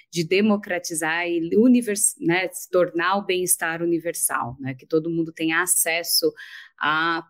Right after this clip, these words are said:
po-, e possibilidade de levar uma vida mais saudável. E como é que a gente faz isso, na verdade, né?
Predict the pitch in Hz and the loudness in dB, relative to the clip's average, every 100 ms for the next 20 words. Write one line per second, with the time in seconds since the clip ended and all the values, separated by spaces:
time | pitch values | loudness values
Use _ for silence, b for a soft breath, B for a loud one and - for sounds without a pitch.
0 | - 214 208 214 233 254 254 233 202 170 | 0 0 2 0 2 4 2 2 2 0
1 | 170 180 175 175 _ - 165 160 165 160 | -2 -4 -8 -14 _ -4 -2 0 0 -2
2 | 156 156 160 160 180 165 139 139 139 165 | -4 -2 -2 -2 -4 -6 -6 -10 -6 -6
3 | - 208 226 240 240 - 214 180 151 143 | 0 0 2 0 -2 -2 -2 -2 -2 -4
4 | 127 - 143 139 139 139 143 143 135 139 | -4 -6 -10 -14 -16 -14 -14 -14 -14 -4
5 | 151 | -2